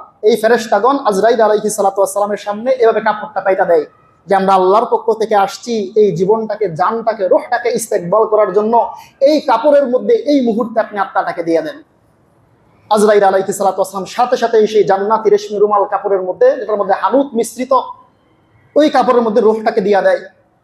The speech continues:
ফেরেশতারা ওই কাপড়টাকে চারটা ভাঁজ করে। চারটা ভাঁজ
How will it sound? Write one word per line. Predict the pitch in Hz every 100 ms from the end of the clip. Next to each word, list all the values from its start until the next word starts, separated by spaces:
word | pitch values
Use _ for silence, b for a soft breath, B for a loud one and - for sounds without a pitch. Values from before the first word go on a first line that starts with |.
| _
ফেরেশতারা | 233 254 220 254 240
ওই | 233
কাপড়টাকে | 226 233 240 240 220
চারটা | 226 202 - 220
ভাঁজ | 175 170 -
করে। | 190 - _ _ _ _ _ _ -
চারটা | 226 226 196
ভাঁজ | 214